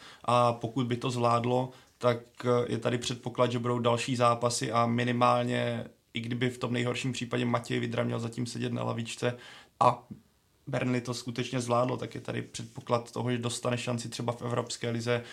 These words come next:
může se víc ukázat, takže pro mě tenhle přestup dává smysl, protože Burnley nedělá žádné velké nákupy, nepouští se do nějaké milionové hry, ten kádr zůstal víceméně neměnný.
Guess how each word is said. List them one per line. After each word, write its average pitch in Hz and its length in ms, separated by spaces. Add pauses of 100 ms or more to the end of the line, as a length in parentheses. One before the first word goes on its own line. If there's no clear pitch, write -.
(180)
může 120 220
se 117 160
víc 117 200
ukázat, 120 480
takže 117 320 (220)
pro 117 120
mě 123 120
tenhle 127 360
přestup 123 400
dává 123 360
smysl, 123 360
protože 113 380
Burnley 120 800
nedělá 120 480
žádné 120 400
velké 120 400
nákupy, 120 640 (680)
nepouští 120 500
se 120 140
do 120 80
nějaké 120 320
milionové 120 640
hry, 120 220
ten 117 260
kádr 120 300
zůstal 117 320
víceméně 120 580
neměnný. 117 540